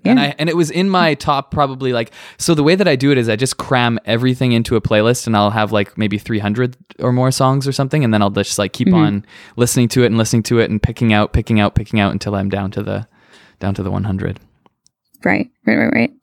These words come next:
Speaker 2: What
Speaker 1: But
Speaker 2: else
Speaker 1: yeah,
Speaker 2: is on your list?
Speaker 1: uh, yeah, Stoned at the Nail Salon was,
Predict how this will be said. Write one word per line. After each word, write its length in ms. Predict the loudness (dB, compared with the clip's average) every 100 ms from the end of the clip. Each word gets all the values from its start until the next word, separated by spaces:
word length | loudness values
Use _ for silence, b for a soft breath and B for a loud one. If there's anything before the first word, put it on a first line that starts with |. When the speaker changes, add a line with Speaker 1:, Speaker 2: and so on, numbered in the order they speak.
| _
Speaker 2:
What 80 | -2
Speaker 1:
But 40 | 0
Speaker 2:
else 100 | 2
Speaker 1:
yeah, 80 | 2
Speaker 2:
is 60 |
on 100 | 4
your 100 | 4
list? 320 | 2 -2 -4 -2
Speaker 1:
uh, 540 | 0 2 2 0 0 0
yeah, 260 | 0 -2 -6
Stoned 260 | -6 -2 -2
at 60 | 0
the 40 |
Nail 180 | -2 -2
Salon 300 | -4 -8 -8
was, 320 | -10 -12 -16